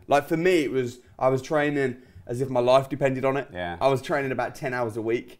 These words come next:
Speaker 2: Yeah.
Speaker 1: and, and, and I lost a lot of weight, and I conditioned my body.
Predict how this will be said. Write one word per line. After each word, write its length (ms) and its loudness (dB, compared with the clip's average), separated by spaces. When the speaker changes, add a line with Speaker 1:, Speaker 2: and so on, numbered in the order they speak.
Speaker 2:
Yeah. 180 -4
Speaker 1:
and, 160 -4
and, 140 -4
and 100 -2
I 60 2
lost 260 0
a 40 -8
lot 160 -4
of 60 -4
weight, 380 2
and 100 -10
I 40 -10
conditioned 380 -6
my 80 -8
body. 460 4